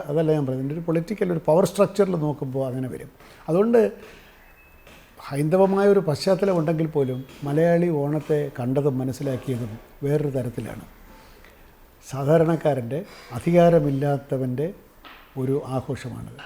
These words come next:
അധികാരം നഷ്ടപ്പെടുന്നവൻ്റെ പ്രതിരോധമാണിത്. അതാണ് നമുക്ക് മഹാബലി എന്ന് പറയുന്ന സിംബൽ. അത് സെക്യുലർ കേരളം, ഒരു മതേതര കേരളം ഏറ്റെടുത്ത് സ്വന്തമാക്കിയ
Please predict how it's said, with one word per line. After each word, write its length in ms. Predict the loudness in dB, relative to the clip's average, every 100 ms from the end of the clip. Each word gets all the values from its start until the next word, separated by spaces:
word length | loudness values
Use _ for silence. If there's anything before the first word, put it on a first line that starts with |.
| -14
അധികാരം 420 | -6 0 2 2 0
നഷ്ടപ്പെടുന്നവൻ്റെ 920 | -4 -2 -2 0 -2 -2 -4 -2 -4 -4 -12 -20 -4
പ്രതിരോധമാണിത്. 880 | 0 4 8 6 6 0 -4 -10 -14 -14 -6
അതാണ് 280 | -4 -2 -4
നമുക്ക് 240 | -4 -4 -6 -6
മഹാബലി 380 | -6 -6 -6 -6
എന്ന് 100 | -8
പറയുന്ന 240 | -10 -12 -14 -16
സിംബൽ. 280 | -18 -18 -20 -20 -20 -20 -20 -20 -20 -20 -20 -20 -8
അത് 240 | 0 6 8 6 0 -14 -20 -20 -20 _ _ -20
സെക്യുലർ 500 | -4 -4 0 2 2 4
കേരളം, 340 | 2 2 -4 -10 -10
ഒരു 80 | -6 -2
മതേതര 460 | 2 4 4 4 4
കേരളം 400 | 0 0 -2 -4 -6 0 0
ഏറ്റെടുത്ത് 720 | 0 -4 -2 0 -2 -6 -8 -10 -20 -20 -20 _ _ _ -20
സ്വന്തമാക്കിയ 680 | -8 -4 0 2 0 -4 -4